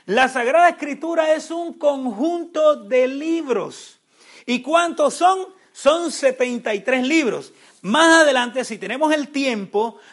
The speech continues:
vamos a hablar un poco de la diferencia entre la Sagrada Escritura, la Biblia de nosotros los católicos, que tiene setenta y tres,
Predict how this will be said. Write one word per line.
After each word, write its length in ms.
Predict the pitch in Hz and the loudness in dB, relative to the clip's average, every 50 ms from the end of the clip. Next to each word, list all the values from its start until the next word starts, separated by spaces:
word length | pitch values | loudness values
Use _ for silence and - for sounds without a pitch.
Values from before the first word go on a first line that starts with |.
| - - | -8 -4
vamos 360 | 233 269 302 330 302 - - | -4 -2 0 -2 -2 -2 -2
a 40 | 247 | -2
hablar 220 | 254 262 285 294 | 0 0 0 0
un 80 | 269 - | 0 0
poco 300 | - 285 277 - - 294 | 0 0 0 2 2 2
de 100 | 285 277 | 2 2
la 120 | 247 226 | 0 -2
diferencia 920 | 226 233 214 - - 208 214 262 294 302 277 262 240 - 208 214 208 208 | -4 -6 -8 -8 -6 -2 -2 0 0 -2 -4 -6 -6 -4 -4 -4 -2 -4
entre 280 | 202 202 196 214 208 208 | -6 -6 -6 -4 -2 0
la 160 | 208 202 196 | 0 0 -2
Sagrada 320 | 196 - 165 175 208 262 254 | -2 -6 -10 -6 -4 -4 -4
Escritura, 680 | 262 - 269 262 - 247 240 240 254 262 254 - - _ _ - | -4 -6 -12 -10 -6 -4 0 0 0 0 -2 -6 -14 _ _ -4
la 160 | 180 185 196 | 0 0 2
Biblia 520 | 240 285 285 262 240 233 240 240 233 233 214 | 2 0 0 0 0 0 -2 -2 -2 -4 -10
de 100 | 165 175 | -10 -10
nosotros 380 | 170 160 - 170 160 185 202 226 | -10 -12 -14 -14 -10 -4 -2 -2
los 100 | 240 240 | -2 0
católicos, 680 | - 277 226 262 254 254 247 254 254 269 294 285 277 - - - - - _ | -2 -2 2 4 4 4 4 2 -2 -4 -4 -4 -4 -8 -20 -20 -20 -14 _
que 160 | - 233 220 | -2 -2 -2
tiene 340 | - 233 262 285 302 302 285 | 0 0 -2 -2 -2 -4 -6
setenta 640 | - - 233 214 - 269 294 311 302 269 - 302 285 | -4 -6 -6 -2 -2 -2 -2 -2 -4 -2 -2 -2 -2
y 80 | 285 - | -2 -4
tres, 320 | - 226 240 247 262 | -4 -4 -2 -2 -4